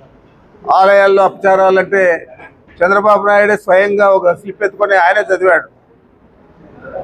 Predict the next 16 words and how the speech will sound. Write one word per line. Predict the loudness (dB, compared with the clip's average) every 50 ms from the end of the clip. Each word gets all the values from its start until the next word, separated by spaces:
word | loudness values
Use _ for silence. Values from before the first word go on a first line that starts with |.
| -6 -2 -2
ఎంత | -2 0 2 2 2 2
అన్యాయం | 0 0 0 2 2 2 2 2
ఇది! | 2 2 2 0 -2 -6 -16 -20 _ -20 -20 -20 -20 -20 -20 -20 _ -20 -10 -8 -6 -6 -6 -10 -14 -18 -18 -14 -14 -12 -8 -8 -4 -2 -2 -2 -2 -4 -10 -10 -10 -10 -10 -10 -14 -14 -14 -10 -8 -8 -8 -8 -10 -14 -14 -14 -14 -14 -14 -14 -14 -12 -12 -12 -12 -12 -12 -12 -12 -12 -12 -10 -10 -10 -10 -8 -6 -6 -6 -4 -6 -6 -8 -8 -4 -2 -2 -2 -2 -2 -2 0
జంతువుల | 0 0 2 2 2 2 2 0 0 0
కొవ్వును | 0 0 2 2 2 0 0 -2 -4 -8 -14 -18 -18 -20 _ _ _ _ _ _ _ -20 -20 -20 _ _ -20 -20 -20 -20 -20 -20 -20 -20 -20 -20 -16 -2 0 0
నెయ్యికి | 2 2 2 0 0 2 2
బదులు | 2 2 4 2 2
వాడి | 2 2 2 2 0 -2 -2
లడ్డూలు | -4 -2 -2 -2 0 0 -2
చేస్తున్నారు | -4 -2 -4 -4 -2 -2 -2 -4 -4 -6 -8 -10 -14 _
శ్రీవారి | -2 0 2 2 2 2 2 0 -4 -6 -10 -14 _ _ _ _ _ _ -20 -20 -20 -6 -2
దేవాలయంలో | 0 2 4 4 4 2 2 0 0 0 -2 -2 -2
అని | -2 -4
చెప్పి, | -8 -4 -2 -2 -2 -2 -4 -6 -12 -20 -20 -20 -20 -20 -20 -20 -20 -4 -2
తిరుమల | -2 0 2 2 2 0 2 2 2
దేవాలయాన్ని | 2 4 2 2 2 2 2 2 2 0 0